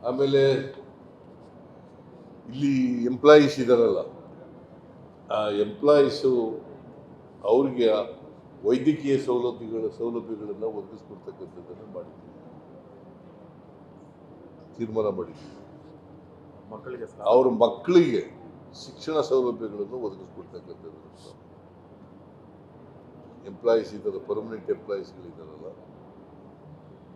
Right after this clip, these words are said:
Speaker 1: ಆ ಪರ್ಮನೆಂಟ್ ಎಂಪ್ಲಾಯೀಸ್‌ಗಳಿಗೆ, ಅವ್ರ ಮಕ್ಕಳಿಗೆ ಶೈಕ್ಷಣಿಕ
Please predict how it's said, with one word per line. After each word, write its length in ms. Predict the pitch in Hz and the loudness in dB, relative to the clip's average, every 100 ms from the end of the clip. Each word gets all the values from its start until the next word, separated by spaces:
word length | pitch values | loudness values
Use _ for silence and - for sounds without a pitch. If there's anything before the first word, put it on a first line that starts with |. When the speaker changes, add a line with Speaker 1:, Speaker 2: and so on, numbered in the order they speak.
| 95 | -8
Speaker 1:
ಆ 200 | 98 95 - | -6 -6 -4
ಪರ್ಮನೆಂಟ್ 480 | 107 117 127 120 - | -2 0 0 2 2
ಎಂಪ್ಲಾಯೀಸ್‌ಗಳಿಗೆ, 1080 | 107 - 107 98 95 95 90 107 127 - - - - - - - - | 0 4 2 2 -8 -12 -8 -10 -10 -14 -20 -20 -20 -20 -20 -20 -4
ಅವ್ರ 200 | 104 113 | 0 0
ಮಕ್ಕಳಿಗೆ 880 | 107 101 - 104 95 95 110 - - - - - - - - - - - - - | 0 -6 -4 -6 -4 -4 -6 -6 -20 -20 -20 -20 -20 -20 -20 -20 -20 -20 -10 -4
ಶೈಕ್ಷಣಿಕ 680 | 113 - - 117 117 - | -4 -4 -6 -4 -6 -2